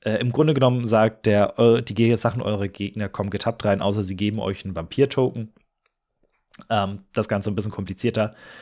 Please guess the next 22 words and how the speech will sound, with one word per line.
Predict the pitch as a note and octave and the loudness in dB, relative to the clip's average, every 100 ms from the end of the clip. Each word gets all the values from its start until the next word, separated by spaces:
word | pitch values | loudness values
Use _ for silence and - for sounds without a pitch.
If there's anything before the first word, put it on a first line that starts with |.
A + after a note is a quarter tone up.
| - _ | -20 _
Und | B2 D#3+ | 2 4
da | |
immer | D#3 D3 | 6 4
drauf | C3 - | 2 4
zu | A#2+ | 2
achten, | - | 2
ist | G2 G#2+ A2 | -4 -4 0
wirklich | F#3+ F#3+ - | 0 0 0
anstrengend, | D3 - C#3+ C#3 - | -2 0 -2 -2 -4
aber | A#2 | -4
die | B2+ | -4
ist | C3 - | -6 -6
auch | C#3+ C#3 | -8 -6
einfach | C#3+ C3 A#2 - | -8 -4 -6 -6
saustark, | - - B2+ A2+ - F#2+ - | -4 -2 -2 -2 0 -2 -2
die | F#2+ | -10
Karte. | F#2 F2+ | -12 -12
Kostet | - G2+ - | -10 -10 -10
auch | |
nur | F2 | -10
zwei | F#2 E2+ | -10 -10
Mana. | E2+ E2 E2+ D#2+ | -8 -6 -6 -8